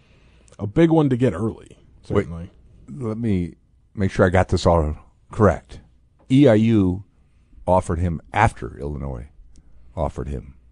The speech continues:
Speaker 2: And if that's what you indeed said, has this ever happened before in that order?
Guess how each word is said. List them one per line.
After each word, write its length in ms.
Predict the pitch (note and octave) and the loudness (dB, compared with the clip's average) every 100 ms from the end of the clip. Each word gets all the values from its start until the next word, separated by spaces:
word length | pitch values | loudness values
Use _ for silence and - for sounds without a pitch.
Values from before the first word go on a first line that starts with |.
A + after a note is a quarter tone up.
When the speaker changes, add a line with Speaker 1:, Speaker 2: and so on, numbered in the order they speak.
| _ - | _ -6
Speaker 2:
And 140 | F2+ | -4
if 120 | E2+ | -4
that's 420 | - E2+ G#2 - G2+ | -4 -2 -2 -2 -6
what 140 | F2+ | -4
you 260 | F#2 D#2 F2+ | -2 -4 -8
indeed 340 | - E2+ A2 D#2 | -8 -2 -2 -2
said, 480 | - A2+ E2 B1 - _ _ _ - | -2 -2 -2 -6 -14 _ _ _ -6
has 220 | F2 D#2+ | -4 -4
this 160 | E2 - | -6 -6
ever 220 | F#2 E2+ | -4 -2
happened 320 | F2 E2+ D2+ | -2 -4 -4
before 420 | C#2+ - D2+ A1+ C#2 | -8 -6 -8 -8 -10
in 80 | |
that 160 | C#2+ D2 | -6 -4
order? 340 | D2 C2 A1 | -4 -4 -10